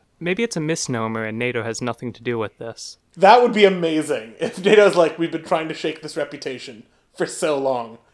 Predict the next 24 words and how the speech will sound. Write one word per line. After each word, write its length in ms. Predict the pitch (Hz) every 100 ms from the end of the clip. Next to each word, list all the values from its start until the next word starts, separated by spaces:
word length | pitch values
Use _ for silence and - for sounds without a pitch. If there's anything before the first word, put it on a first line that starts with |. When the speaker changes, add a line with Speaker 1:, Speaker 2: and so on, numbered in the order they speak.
| _
Speaker 2:
We 260 | 156 190 220
don't 280 | 240 226
care 560 | - 214 220 208 147 135 - _ -
whether 200 | 180 175
you 160 | 175
say 220 | 165 185 165
D 220 | 160 160
as 140 | 156
in 120 | 156
Delta. 500 | 143 131 127 123 - - _ _ _
Doesn't 300 | 202 175 185
matter." 440 | 180 151 123 117 - _ _
Speaker 1:
Stop 380 | - - 180 180
making 320 | 180 - 160
people 280 | 165 160 151
think 320 | - 156 -
we 80 | 127
don't 220 | 131 -
know 80 | 117
how 100 | 117
to 100 | 117
spell 380 | - 123 110
alpha. 500 | 110 104 98 - 120 - _ _
Speaker 2:
<laughs> 1160 | 254 - 233 - 247 220 226 220 208 220 214 226